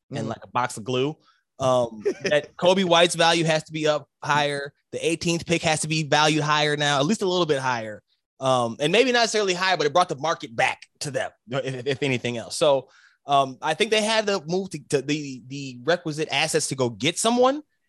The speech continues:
Speaker 1: It's, again, all in the comfort of parting with Patrick Williams. And if I'm them, I would, I would play some hardball. You're either getting Patrick Williams or you're getting the other part of the pack. Like, you're not getting all of this. And, and I think that that's the critical part because they are gonna be cash strapped, and it is gonna be about,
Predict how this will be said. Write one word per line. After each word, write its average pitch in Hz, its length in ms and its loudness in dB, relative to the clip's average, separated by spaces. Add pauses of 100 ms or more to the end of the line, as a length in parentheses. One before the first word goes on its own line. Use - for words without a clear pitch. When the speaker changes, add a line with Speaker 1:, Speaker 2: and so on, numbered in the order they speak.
(140)
Speaker 1:
It's, 151 280 0
again, 170 420 2 (300)
all 151 160 4
in 160 80 -2
the 156 60 -2
comfort 143 260 -4
of 131 140 -4
parting 143 280 -2
with 135 120 -8
Patrick 135 260 -2
Williams. 143 220 -2
And 202 120 0
if 202 80 -2
I'm 247 220 2
them, 254 260 2 (280)
I 294 80 4
would, 320 260 4
I 214 100 2
would 330 140 4
play 226 160 2
some 185 140 -4
hardball. 175 520 4
You're 185 140 -6
either 208 300 0
getting 190 240 0
Patrick 185 320 -2
Williams 202 560 0 (540)
or 170 100 6
you're 160 120 6
getting 165 200 2
the 147 100 2
other 147 160 2
part 135 200 0
of 123 40 -6
the 123 60 -6
pack. 123 180 -6
Like, 151 160 -2
you're 175 60 2
not 196 180 2
getting 180 240 -2
all 165 240 4
of 139 100 -4
this. - 320 -10 (280)
And, 143 240 0
and 147 100 -2
I 151 100 0
think 170 280 -2
that 143 120 0
that's 156 200 0
the 160 80 -6
critical 147 280 -2
part 139 200 2
because 143 240 0
they 165 100 6
are 196 280 4
gonna 170 200 0
be 131 100 -6
cash 120 360 -6
strapped, 120 240 -4
and 131 80 -8
it 139 120 -8
is 180 160 2
gonna 156 200 2
be 135 160 0
about, 127 380 2